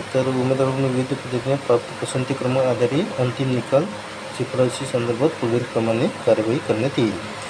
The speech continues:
ह्या ज्या काही टर्म अँड कंडिशन आहे, तुम्ही वाचून घ्या. आणि ज्यांचं प्री आणि मेन्स असं निघालं आहे, अ, लिपिक टंकलेखन संवर्ग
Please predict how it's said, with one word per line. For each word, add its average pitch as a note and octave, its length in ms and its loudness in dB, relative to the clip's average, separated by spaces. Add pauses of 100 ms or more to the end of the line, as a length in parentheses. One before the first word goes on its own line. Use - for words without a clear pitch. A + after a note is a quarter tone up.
(280)
ह्या B2+ 160 2
ज्या B2+ 180 0
काही C3+ 120 0 (100)
टर्म C3 220 6
अँड C3 140 2
कंडिशन B2+ 440 0
आहे, B2+ 100 4
तुम्ही A#2+ 280 0
वाचून B2+ 300 2
घ्या. A#2 180 0 (600)
आणि B2+ 400 2 (280)
ज्यांचं A#2+ 260 2
प्री A#2+ 260 -2
आणि A#2+ 440 -4
मेन्स A#2+ 280 2 (380)
असं A#2+ 220 -2
निघालं A#2+ 300 4
आहे, B2+ 120 4 (720)
अ, G#2+ 400 0
लिपिक A2+ 380 0
टंकलेखन B2 480 2 (360)
संवर्ग A#2 320 2